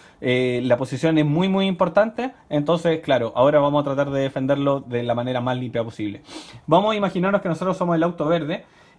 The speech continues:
y en el noventa por ciento de las situaciones vamos a tratar de tomar el interior. Tomamos el interior, ¿por qué? Porque tomamos la iniciativa y podemos, si bien el auto ya va por el exterior, podemos limitar su movimiento, podemos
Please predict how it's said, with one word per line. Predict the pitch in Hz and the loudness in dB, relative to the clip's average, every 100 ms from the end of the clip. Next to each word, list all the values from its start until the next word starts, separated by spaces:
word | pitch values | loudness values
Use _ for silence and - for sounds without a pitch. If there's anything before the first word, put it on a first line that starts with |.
| _ | _
y | 165 214 233 - _ - | -4 -2 -4 -8 _ 0
en | 156 | 2
el | 165 | 4
noventa | 170 208 214 | 2 2 0
por | 196 | -2
ciento | 208 208 | -2 0
de | 202 | 0
las | 170 | 0
situaciones | 180 175 202 208 | -4 -2 -2 0
vamos | 170 185 | 0 0
a | 175 | 0
tratar | 170 180 | 0 0
de | 165 | 0
tomar | 156 165 | 0 0
el | 160 | 0
interior. | 156 135 113 98 _ - - - | -2 -4 -8 -10 _ -20 -12 -2
Tomamos | 131 156 175 | 2 2 2
el | 170 170 | 0 0
interior, | 175 185 175 202 233 - - | -2 -2 0 0 -4 -18 -6
¿por | 165 160 | -2 0
qué? | 185 135 - - | 0 -2 -4 -4
Porque | 147 135 151 | -2 4 4
tomamos | 139 151 170 202 196 | 6 6 6 4 2
la | 175 | 2
iniciativa | 160 143 139 120 160 196 175 196 | 2 0 0 -2 0 2 2 0
y | 156 | -2
podemos, | 139 135 151 160 139 - _ | 2 4 4 4 0 -4 _
si | 147 - 131 | -10 -4 0
bien | 147 190 | 2 2
el | 160 151 | 4 4
auto | 170 156 | 4 4
ya | 151 | 4
va | 185 | 6
por | 185 | 4
el | 160 | 2
exterior, | 151 147 160 185 | 0 0 0 2
podemos | 170 170 147 | 4 4 2
limitar | 143 139 127 135 196 | 0 0 2 4 4
su | 202 | 2
movimiento, | 185 180 180 175 147 117 | 0 2 0 -2 -2 -2
podemos | 131 147 160 | 4 4 4